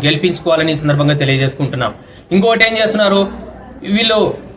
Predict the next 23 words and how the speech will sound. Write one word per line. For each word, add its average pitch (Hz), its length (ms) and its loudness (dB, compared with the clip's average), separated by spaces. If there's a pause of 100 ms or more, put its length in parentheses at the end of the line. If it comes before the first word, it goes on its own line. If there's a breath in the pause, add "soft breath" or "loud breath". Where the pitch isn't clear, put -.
(100)
ఈ 190 60 0
ప్రతిపక్షాల 202 500 0
వాళ్ళంతా 202 260 2
ఏం 202 160 0
చేస్తున్నారంటే, 196 400 2
ప్రతిపక్షాలు 233 480 0
కాదులేండి, 214 340 2
ఇప్పుడున్న 170 560 0 (280)
ఈ 170 80 2
ఐదేళ్ల 185 320 2
కాలంలో 185 400 2
ఉన్నటువంటి 180 480 2
ప్రభుత్వం 175 420 2
ఏం 175 160 4
చెప్తా 175 220 0
ఉంది, 156 300 2 (220)
మైనారిటీలు, 202 640 0 (100)
మైనారిటీల 214 480 0
దగ్గరకు 202 240 0
వచ్చేసరికి 202 360 0
వాళ్ళ 190 260 2
ఓట్లన్నీ 202 420 2
దండుకోవాలా, 185 760 0